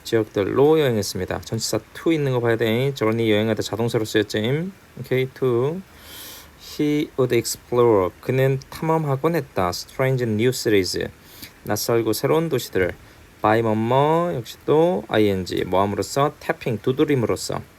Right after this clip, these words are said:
그의 워킹 스틱을 지팡이를 두드림으로써 여행하곤 했습니다. and 그리고 뭐함으로써 paying 뭐야 by tapping and paying에서 명사 일 번, 명사 이 번 병렬이지.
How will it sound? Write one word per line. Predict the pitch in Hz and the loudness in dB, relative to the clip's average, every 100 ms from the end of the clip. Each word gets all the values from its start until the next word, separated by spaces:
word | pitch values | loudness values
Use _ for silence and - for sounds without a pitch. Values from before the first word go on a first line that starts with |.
| - - - | -20 -20 -12
그의 | - 120 131 | 2 4 4
워킹 | 123 101 107 - 120 | 2 0 0 -2 -4
스틱을 | - 98 95 | -4 -4 -4
지팡이를 | 85 - - 110 117 139 | -6 -8 -2 2 4 2
두드림으로써 | 135 135 123 110 98 - 131 143 156 - - - - - | 0 -2 0 0 -2 -2 0 0 0 -8 -18 -18 -10 -2
여행하곤 | 113 101 113 | 0 0 0
했습니다. | 143 - 110 92 85 82 - - - - | -2 -2 -2 -2 -2 -6 -16 -20 -8 -2
and | 117 123 120 117 | 0 0 2 2
그리고 | - 107 110 135 | 2 0 2 4
뭐함으로써 | 107 101 104 104 - 131 127 - | 4 4 2 0 0 0 0 0
paying | 143 147 156 160 170 - | 2 2 0 -4 -6 -8
뭐야 | - 92 90 - - - - - - - | -4 -4 -4 -12 -20 -20 -20 -20 -20 0
by | 107 110 | 2 4
tapping | - - 139 - 156 | 0 -6 -6 -4 -2
and | 123 113 113 | 0 0 -4
paying에서 | - 127 120 110 - 131 135 | -4 -2 0 -2 0 0 0
명사 | 107 98 101 95 123 131 | -2 -2 -6 -2 -2 -2
일 | - 104 101 | -4 -2 -2
번, | - 139 156 170 | 0 0 -2 -2
명사 | 110 104 - - | -2 -2 -4 -6
이 | 107 | -4
번 | 110 110 101 | -2 -2 -2
병렬이지. | 104 107 101 104 92 113 | 0 0 0 0 0 -2